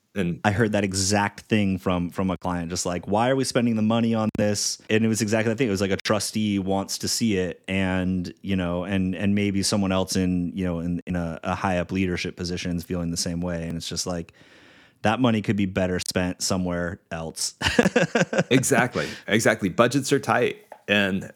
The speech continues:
Speaker 1: I, I harp on billboards and stuff like that, and they've got their place, but s-, the, the amount of money spent on it that could be better allocated in other areas is just, um, but yeah, so that's,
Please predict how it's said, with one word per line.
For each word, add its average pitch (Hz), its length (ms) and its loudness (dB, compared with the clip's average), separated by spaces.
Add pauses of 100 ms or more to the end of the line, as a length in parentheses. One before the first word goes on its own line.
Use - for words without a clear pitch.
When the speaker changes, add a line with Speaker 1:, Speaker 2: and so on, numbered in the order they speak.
(160)
Speaker 1:
I, 117 220 0
I 117 40 4
harp 101 280 0
on 87 140 0
billboards 85 560 -2
and 80 100 -6
stuff - 180 -2
like 78 140 -2
that, 78 220 2
and 50 100 -4
they've 87 180 2
got 92 240 0
their 85 140 2
place, 85 580 0
but 73 360 -2 (1080)
s-, - 300 -6 (360)
the, 107 280 2
the 90 440 0
amount 95 300 2
of 78 80 -4
money 82 220 0
spent 82 260 -2
on 78 120 0
it 71 100 -4
that 73 100 -4
could 85 180 -4
be 82 160 0
better 80 340 0
allocated 71 540 -2
in 69 80 -6
other 71 220 -2
areas 62 540 -4
is - 140 -10
just, - 500 -4 (160)
um, 76 500 -8 (380)
but 78 320 0 (220)
yeah, 190 300 6
so 123 400 2 (120)
that's, 117 460 2